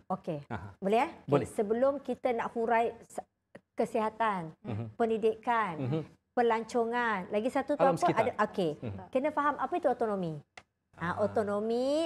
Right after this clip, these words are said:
Speaker 1: adalah seperti saya maklumkan dalam kelas,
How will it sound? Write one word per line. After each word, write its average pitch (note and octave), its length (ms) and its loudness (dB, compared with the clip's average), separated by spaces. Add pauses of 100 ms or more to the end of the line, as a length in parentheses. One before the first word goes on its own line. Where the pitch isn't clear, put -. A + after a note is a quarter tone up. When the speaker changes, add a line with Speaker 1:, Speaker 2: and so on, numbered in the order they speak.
Speaker 1:
adalah G#3+ 720 2
seperti G#3 240 -4
saya F#3+ 220 0
maklumkan G3 420 -2
dalam G3 200 0
kelas, A#3+ 600 2